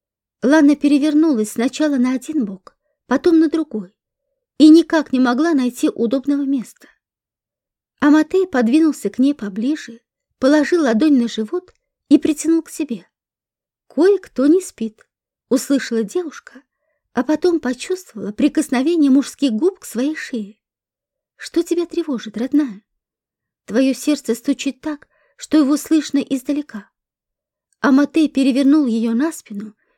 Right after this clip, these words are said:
и навис сверху. Лана плавилась в мужском взгляде. Нах так смотрел,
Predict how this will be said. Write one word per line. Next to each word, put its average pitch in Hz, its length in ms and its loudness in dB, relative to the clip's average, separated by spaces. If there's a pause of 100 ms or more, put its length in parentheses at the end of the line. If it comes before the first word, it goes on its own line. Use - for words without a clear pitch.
(160)
и 285 80 6
навис 294 360 2
сверху. - 420 -10 (1040)
Лана 285 360 4
плавилась 269 600 -4
в 214 40 -2
мужском 233 400 -4
взгляде. 233 480 -8 (920)
Нах 269 320 2
так 311 240 -6
смотрел, 294 540 -8